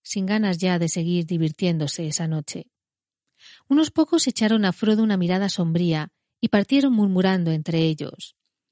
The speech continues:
Los enanos y dos o tres hombres extraños que todavía estaban allí se pusieron de pie y dieron las buenas noches al posadero, pero no a Frodo y sus amigos.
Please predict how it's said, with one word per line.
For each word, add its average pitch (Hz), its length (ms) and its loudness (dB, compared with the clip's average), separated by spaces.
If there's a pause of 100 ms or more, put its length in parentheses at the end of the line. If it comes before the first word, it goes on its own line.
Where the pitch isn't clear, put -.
(440)
Los - 160 -4
enanos 196 580 2
y 208 140 -2
dos 262 220 2
o 226 80 0
tres 240 260 -2
hombres 247 360 0
extraños 208 560 -2
que 180 100 -6
todavía 214 380 0
estaban 226 400 -2
allí 175 340 -4 (480)
se - 160 -6
pusieron 226 420 0
de 180 100 0
pie 233 320 -2 (300)
y 233 160 0
dieron 269 240 2
las 180 140 0
buenas 180 280 0
noches 185 360 -2
al 165 120 -2
posadero, 170 560 -2 (600)
pero 190 220 4
no 196 200 2
a 175 80 -2
Frodo 196 420 0
y 165 60 0
sus 185 220 -6
amigos. 175 600 -4